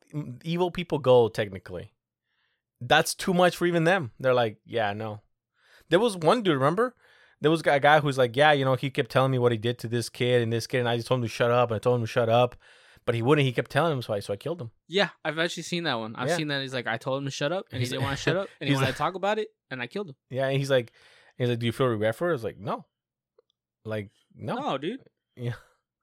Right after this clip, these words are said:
Speaker 2: Like, wh-, what you did to that, that, that child was,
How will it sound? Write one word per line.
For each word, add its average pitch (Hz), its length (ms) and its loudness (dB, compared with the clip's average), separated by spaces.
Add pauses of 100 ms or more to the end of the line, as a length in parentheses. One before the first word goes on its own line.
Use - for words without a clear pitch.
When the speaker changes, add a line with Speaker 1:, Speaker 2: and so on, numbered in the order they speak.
Speaker 2:
Like, 175 200 -4
wh-, 165 200 -2
what 180 220 -2
you 214 40 -6
did 233 140 -6
to 208 120 -10
that, 175 240 2 (120)
that, 143 280 -4 (260)
that 123 160 -8
child 151 480 -6
was, 131 340 -14